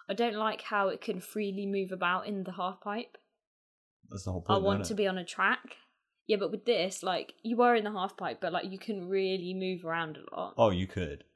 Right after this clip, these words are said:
Speaker 2: If you were bombing it around those
Speaker 1: Okay,
Speaker 2: corners,
Speaker 1: but I
Speaker 2: you would
Speaker 1: didn't
Speaker 2: move.
Speaker 1: go, <laughs> I didn't go that fast to do
Speaker 2: You would
Speaker 1: that.
Speaker 2: tip. That's
Speaker 1: Okay,
Speaker 2: why they
Speaker 1: that's
Speaker 2: tell you to
Speaker 1: dangerous
Speaker 2: brake.
Speaker 1: then. That's dangerous. Um, but I just found it really funny,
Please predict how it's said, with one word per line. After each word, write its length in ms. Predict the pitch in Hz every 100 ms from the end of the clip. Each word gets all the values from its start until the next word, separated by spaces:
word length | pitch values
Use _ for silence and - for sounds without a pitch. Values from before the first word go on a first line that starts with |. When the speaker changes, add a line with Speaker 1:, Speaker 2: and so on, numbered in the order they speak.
| _ _ _ -
Speaker 2:
If 140 | 107
you 100 | 131
were 80 | 120
bombing 300 | 95 101 98
it 80 | 82
around 180 | 98 95
those 140 | 90
Speaker 1:
Okay, 220 | - -
Speaker 2:
corners, 80 | -
Speaker 1:
but 60 | 87
I 140 | 175 202
Speaker 2:
you 60 |
would 40 | 202
Speaker 1:
didn't 200 | 226 196
Speaker 2:
move. 140 | 175
Speaker 1:
go, 60 | -
<laughs> 40 |
I 220 | 254 277 262
didn't 360 | 294 277 285
go 220 | 247 185
that 260 | 170 - -
fast 500 | 196 185 - - -
to 80 | 233
do 100 | 202
Speaker 2:
You 80 | -
would 120 | 123
Speaker 1:
that. 120 | -
Speaker 2:
tip. 240 | 92 101 - - - - -
That's 140 | - 190
Speaker 1:
Okay, 80 | 170
Speaker 2:
why 60 |
they 60 | 170
Speaker 1:
that's 240 | 175 175 -
Speaker 2:
tell 160 | 190 87
you 60 | 85
to 80 | 147
Speaker 1:
dangerous 100 | 92
Speaker 2:
brake. 180 | 90
Speaker 1:
then. 300 | 151 156 185
That's 240 | 185 180 -
dangerous. 760 | 175 170 170 - - 180 - _ _ _ _ _ -
Um, 240 | 190 185 185
but 80 |
I 160 | 196 202
just 180 | 208 -
found 180 | 190 170
it 40 |
really 160 | 165 170
funny, 480 | - 170 160 190